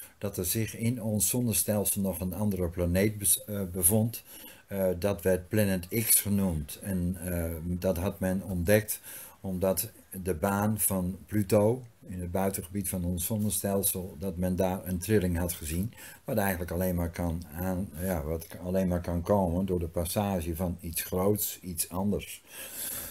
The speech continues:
Dus vanaf negentien tweeëntachtig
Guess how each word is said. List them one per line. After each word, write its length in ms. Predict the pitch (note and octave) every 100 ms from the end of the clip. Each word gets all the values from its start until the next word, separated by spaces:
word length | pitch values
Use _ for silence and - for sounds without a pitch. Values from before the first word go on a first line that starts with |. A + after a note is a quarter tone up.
| - - -
Dus 380 | - C3+ B2 -
vanaf 440 | G2+ B2 A2 - -
negentien 520 | A2 A#2+ F#2 F2+ G#2
tweeëntachtig 880 | - A#2+ A2+ G2 G2 F2+ G2+ F2